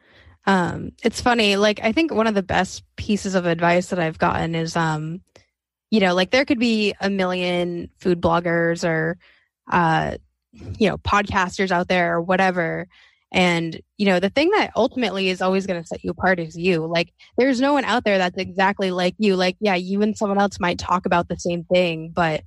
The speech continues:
someone might like your personality better than someone else's personality, or, like,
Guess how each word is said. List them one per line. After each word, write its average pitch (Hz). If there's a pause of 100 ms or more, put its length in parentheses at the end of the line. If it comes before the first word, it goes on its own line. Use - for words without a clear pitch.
(280)
someone 208
might 190
like 190
your 190
personality 180
better 175
than 170
someone 170
else's 190
personality, 165
or, 170
like, 165